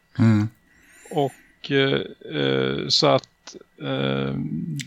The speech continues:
Speaker 1: Ja,
Speaker 2: ja.
Speaker 1: man, man har ju framställt det som att vårt rättssystem ska reflektera vårt samvete. Det ska vara, den ska döma rättmätigt så. Men, men sen så, eh,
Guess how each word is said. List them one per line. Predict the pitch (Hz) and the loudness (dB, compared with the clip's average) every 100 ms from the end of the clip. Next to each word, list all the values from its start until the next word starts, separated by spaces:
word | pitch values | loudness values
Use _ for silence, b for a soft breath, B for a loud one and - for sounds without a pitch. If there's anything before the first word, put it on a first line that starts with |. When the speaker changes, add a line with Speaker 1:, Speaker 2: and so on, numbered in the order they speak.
| - - | -12 -2
Speaker 1:
Ja, | 110 | 2
Speaker 2:
ja. | 110 120 | 8 8
Speaker 1:
man, | 123 123 - | 8 4 4
man | 113 | 6
har | 117 | 8
ju | 117 | 8
framställt | 127 113 101 110 101 | 8 6 6 2 4
det | 120 | 4
som | 117 120 | 6 6
att | 117 127 | 6 4
vårt | 104 - 117 | 0 2 0
rättssystem | 110 - 101 - 117 120 110 107 | 0 0 -2 4 6 8 6 2
ska | - 101 | 2 2
reflektera | 98 110 - 104 95 98 123 127 120 | 2 -2 0 2 4 4 4 4 4
vårt | 113 98 - | 2 0 0
samvete. | - 104 87 90 90 - | 2 2 2 -2 -4 -4
Det | 98 | -4
ska | - 104 | -4 -4
vara, | 95 92 92 92 87 B B B B B B - | -4 -2 -2 -2 -6 B B B B B B -10
den | 101 | -8
ska | - 101 | -4 -2
döma | 104 92 98 | 0 0 -2
rättmätigt | 107 95 87 92 | -2 -4 -4 -4
så. | - 95 | -2 0
Men, | 101 | 2
men | 107 110 107 | 2 2 0
sen | 101 104 | 2 0
så, | - 107 | 0 0
eh, | 104 104 104 104 107 | 2 0 -2 -2 -2